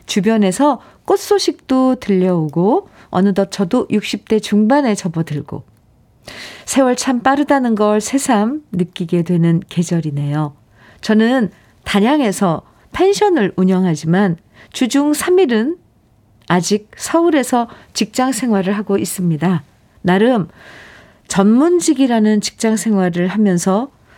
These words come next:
사오십 대 젊은이들한테 밀리지 않는다고 생각은 하지만 그래도 나이가 핸디캡이 되는 세상이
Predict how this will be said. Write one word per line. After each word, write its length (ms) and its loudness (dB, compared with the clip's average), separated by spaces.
사오십 720 -2
대 520 0
젊은이들한테 1200 0
밀리지 540 4
않는다고 680 0
생각은 680 -2
하지만 520 0
그래도 420 -2
나이가 840 0
핸디캡이 560 0
되는 560 2
세상이 760 0